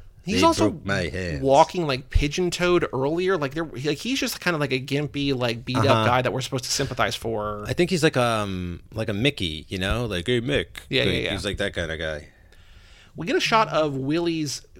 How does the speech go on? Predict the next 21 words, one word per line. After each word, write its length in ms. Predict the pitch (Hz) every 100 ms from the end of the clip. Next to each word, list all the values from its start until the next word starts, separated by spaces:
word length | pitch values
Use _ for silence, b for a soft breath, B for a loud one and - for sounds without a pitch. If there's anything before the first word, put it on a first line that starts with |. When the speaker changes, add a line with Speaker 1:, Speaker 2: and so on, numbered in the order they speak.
| -
Speaker 1:
fiance 640 | - 143 139 139 131 143
in 180 | 139 127
a 80 | 117
bra, 460 | 120 117 117 175
which 100 | 214 143
I 40 |
was 80 | 123
like, 100 | 123
"This 140 | 294
feels 260 | - 349 -
kind 440 | - - 185 320
of, 200 | 160 -
like, 160 | - -
sexual 800 | - - 143 - - 127 113 113
in 140 | 123
a 60 | 127
way 200 | 120 120
that 140 | 117
I 80 | 117
was 180 | 120 123
not 160 | 131